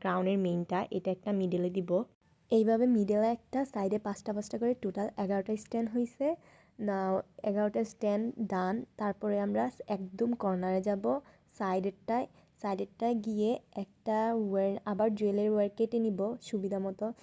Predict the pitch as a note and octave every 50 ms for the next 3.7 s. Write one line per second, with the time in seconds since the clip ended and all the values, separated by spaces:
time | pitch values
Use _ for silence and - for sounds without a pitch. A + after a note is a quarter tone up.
0 | - - - _ _ - A#3+ A#3 A3+ B3 A#3+ A3+ A3 G#3 G#3 A3+ C4 C4+ A#3 A3+
1 | A3+ A3 - A3+ G#3 G#3 - - G#3 G#3 G3+ G3 F#3+ F#3 F3+ F#3 F3+ F#3+ F#3+ F3+
2 | F3 G3 A#3 B3+ - - - - _ _ _ - G3+ G3 A3 - F#3+ - G3+ G#3
3 | G#3 G#3 G#3 G#3+ A3 G#3+ A3 B3 C4+ B3+ - A#3+ G3+ F#3